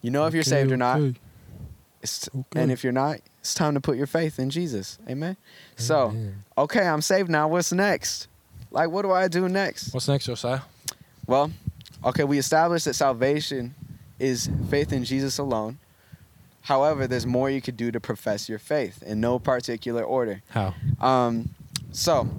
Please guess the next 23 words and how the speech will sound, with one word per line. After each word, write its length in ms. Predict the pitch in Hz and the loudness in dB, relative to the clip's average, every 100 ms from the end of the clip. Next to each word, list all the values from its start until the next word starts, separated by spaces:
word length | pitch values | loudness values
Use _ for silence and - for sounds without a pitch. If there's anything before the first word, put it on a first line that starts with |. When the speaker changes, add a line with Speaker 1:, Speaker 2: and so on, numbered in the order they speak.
| - - - - - | -8 -12 -16 -20 -10
Speaker 1:
read 280 | 123 147 190 | 0 2 4
the 100 | 190 | 2
word 280 | 160 147 143 | 4 4 4
and 120 | 131 | 2
learn 160 | 120 123 | 2 2
about 300 | 117 117 - - - - | 4 2 0 -6 -18 -4
God's 280 | - 110 107 | 2 2 2
commands. 580 | - 117 113 95 95 - - _ | -2 -2 -2 -4 -8 -14 -20 _
So 140 | - 127 | -2 0
you 240 | 123 147 | 2 0
could 120 | 170 | 0
just, 280 | 156 143 - - - - - _ _ _ | -2 -2 -6 -12 -20 -20 -20 _ _ _
just 200 | - 147 | -8 -2
start 260 | 180 175 - | 2 2 4
studying 380 | 175 170 170 160 | 4 4 4 2
the 60 | |
word. 280 | 135 151 131 | 4 4 4
Like, 140 | 120 117 | 2 2
that's 220 | 147 135 | 0 2
literally, 420 | 151 165 170 165 | 0 2 2 2
like, 220 | 147 120 | 0 0
if 160 | 143 135 | 0 0
you 260 | 165 170 | 0 0